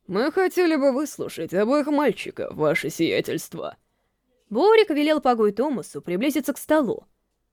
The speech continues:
Оба неохотно повиновались. Окинув их проницательным взглядом,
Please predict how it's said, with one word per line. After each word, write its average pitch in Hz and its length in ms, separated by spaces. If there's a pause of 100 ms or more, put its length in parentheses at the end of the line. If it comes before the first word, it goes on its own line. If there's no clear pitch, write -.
Оба 214 360
неохотно 214 480
повиновались. 208 720 (600)
Окинув 415 380
их 349 120
проницательным 277 600
взглядом, 294 600